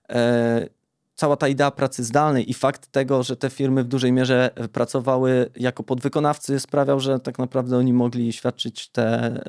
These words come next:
tą działalność z dowolnego miejsca i nie brali pod uwagę takich czynników, że będąc w jakimś tam obszarze,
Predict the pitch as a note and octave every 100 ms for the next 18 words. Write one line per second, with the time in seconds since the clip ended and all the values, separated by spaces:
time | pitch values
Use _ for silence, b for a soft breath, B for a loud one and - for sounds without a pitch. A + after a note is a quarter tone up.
0 | A2+ - B2 A#2 A#2 A#2 A#2 A2+ A#2 A2+
1 | A#2 A2+ A2+ A2+ A#2 A2+ A2+ A2 A2 G#2+
2 | G#2 - G#2 A2 G#2+ A2 A2 A2 A2 -
3 | - A2+ A2 G#2+ G#2+ G2+ G#2 - G#2 G#2
4 | - A2 G#2+ G#2+ G#2 B B B B -
5 | G#2 G2+ G#2+ A2 G#2 F#2+ G#2 G2+ G#2+ -
6 | G#2 G2+ A2+ G#2+ G#2 G#2 G#2